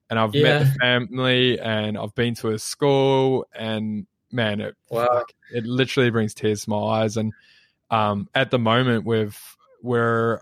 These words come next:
Speaker 1: up to, we're starting, we've already paid a quarter of her university fees, and I think she's about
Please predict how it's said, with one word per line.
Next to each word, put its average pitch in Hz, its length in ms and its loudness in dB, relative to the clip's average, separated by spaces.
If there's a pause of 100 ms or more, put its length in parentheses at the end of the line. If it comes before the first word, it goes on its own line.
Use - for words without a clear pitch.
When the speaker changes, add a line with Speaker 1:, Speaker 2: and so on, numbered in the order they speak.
Speaker 1:
up 120 220 -2
to, 120 340 0
we're 120 180 2
starting, 120 440 0
we've 120 180 -2
already 139 200 4
paid 127 260 0
a 113 40 -2
quarter 117 360 0
of 107 60 -2
her 110 60 0
university 110 760 -2
fees, 104 360 0
and 110 100 -2
I 110 80 -2
think 110 220 -4
she's 107 220 -4
about 104 280 -2